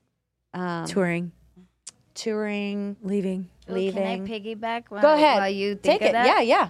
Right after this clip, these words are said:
Speaker 1: for
Speaker 3: 'Cause
Speaker 1: sure.
Speaker 3: the, the thing that I was thinking is when it comes to, like, celebrities and musicians and stuff, one thing that I noticed is the level of their insecurity comes with the fact that they want to share their art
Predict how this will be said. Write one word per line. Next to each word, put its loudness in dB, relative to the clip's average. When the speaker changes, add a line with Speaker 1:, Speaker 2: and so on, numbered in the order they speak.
Speaker 1:
for -2
Speaker 3:
'Cause -2
Speaker 1:
sure. -2
Speaker 3:
the, -2
the -2
thing -8
that 0
I 0
was -4
thinking -8
is -8
when -4
it -8
comes -6
to, -6
like, -6
celebrities -6
and -8
musicians -10
and -10
stuff, -6
one -8
thing -10
that -6
I -6
noticed -8
is -10
the -8
level -6
of -6
their -4
insecurity -10
comes -10
with -8
the -4
fact -6
that -6
they -4
want -10
to -10
share -8
their -8
art -6